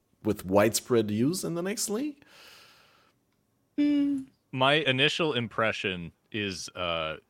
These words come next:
Speaker 3: o-, of the three ascendancies, I said the, the first one I saw, uh, in, my initial impression was that it wasn't good unless tinctures were insane, but then someone pointed out it's just a very good leveling ascendancy, and then you can switch to a different one, or if you get a really good tincture.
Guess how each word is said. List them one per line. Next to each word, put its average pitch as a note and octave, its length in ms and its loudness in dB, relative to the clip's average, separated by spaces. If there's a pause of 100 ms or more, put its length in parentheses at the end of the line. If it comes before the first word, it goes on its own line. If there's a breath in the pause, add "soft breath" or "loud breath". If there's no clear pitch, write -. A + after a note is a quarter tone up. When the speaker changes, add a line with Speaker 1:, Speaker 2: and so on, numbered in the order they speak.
(200)
Speaker 3:
o-, C3+ 180 6
of C#3 160 4
the B2+ 120 0
three A#2+ 220 0
ascendancies, F#2 600 -4
I F2 80 -2
said G2+ 360 -2 (260)
the, F#2+ 280 2
the F#2+ 60 -4
first D#3+ 320 2
one B2+ 100 2
I B2 80 6
saw, G#2+ 460 4 (640)
uh, F2 320 0 (120)
in, A#2 160 -2
my A#2 180 4
initial B2 340 2
impression A2+ 420 0
was F#2+ 140 -4
that F#2+ 100 -2
it F#2 80 0
wasn't G#2 340 -2
good G2+ 220 0
unless F#2 260 -4
tinctures G2+ 460 -6
were F#2 120 -8
insane, G2 440 -2
but F2+ 100 -4
then F2 140 -6
someone F#2 260 -8
pointed E2+ 300 -6
out E2 180 -2
it's F2 140 -8
just G2 220 -8
a - 20 -12
very F#2 240 -4
good F2 180 -8
leveling G#2 560 -4 (100)
ascendancy, C#3 640 -2
and F#2 120 -4
then F2+ 80 -4
you F2 80 -8
can E2+ 160 -10
switch - 300 -8
to E2 100 -6
a D#2 40 -6
different E2+ 280 -8
one, F#2 180 -4
or F2+ 240 -2
if F2+ 140 -4
you F#2+ 60 -8
get F2+ 120 -2
a F2 40 -2
really F#2+ 200 -2
good F#2 160 0
tincture. A#2 420 -4